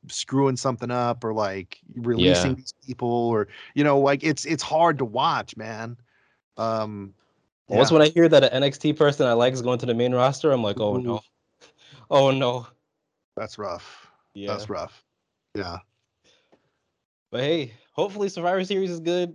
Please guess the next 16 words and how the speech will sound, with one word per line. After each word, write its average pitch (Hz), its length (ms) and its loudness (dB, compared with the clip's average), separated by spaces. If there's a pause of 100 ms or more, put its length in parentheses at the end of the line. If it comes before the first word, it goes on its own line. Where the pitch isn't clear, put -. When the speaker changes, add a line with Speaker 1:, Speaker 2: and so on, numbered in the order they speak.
Speaker 2:
The 147 80 -4
build's 160 300 -2
been 165 120 0
okay, 156 460 0 (220)
but 120 420 -2
we'll 143 140 0
see 151 140 0
how 151 180 2
it 165 120 0
goes. 165 420 0
Speaker 1:
<laughs> - 460 -4
We'll 151 100 4
see 175 220 6
how 165 240 6
it 160 80 -2
goes. 143 540 0